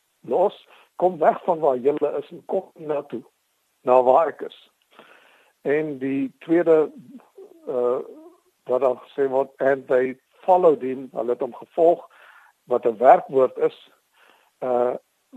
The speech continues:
daai betekenis van daai follow is, they started to walk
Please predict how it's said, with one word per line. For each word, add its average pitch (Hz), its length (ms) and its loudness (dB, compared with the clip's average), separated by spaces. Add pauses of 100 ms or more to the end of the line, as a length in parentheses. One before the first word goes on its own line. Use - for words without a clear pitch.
(380)
daai 151 600 2
betekenis 147 640 -10
van 127 180 -10
daai 123 220 0
follow 131 480 0
is, - 200 -12 (560)
they 139 160 4
started 165 640 0
to 165 100 -2 (160)
walk 156 400 4